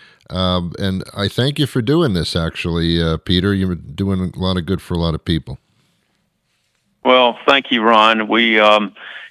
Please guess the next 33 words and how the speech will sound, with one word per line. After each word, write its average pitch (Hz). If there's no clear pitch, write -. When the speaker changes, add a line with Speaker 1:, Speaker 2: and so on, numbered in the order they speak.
Speaker 2:
it's -
a 120
labor 131
of 120
love. 120
It's 107
something 117
that's 107
near 120
to 120
our 117
heart, 120
but 104
it's 101
also, 107
I 104
think, 113
something 113
that, 104
uh, 98
applies 107
to, 101
to 104
everyone 107
that 98
really 101
cares 110
about 101
themselves 101
and 104
their 92
loved 87
ones. 80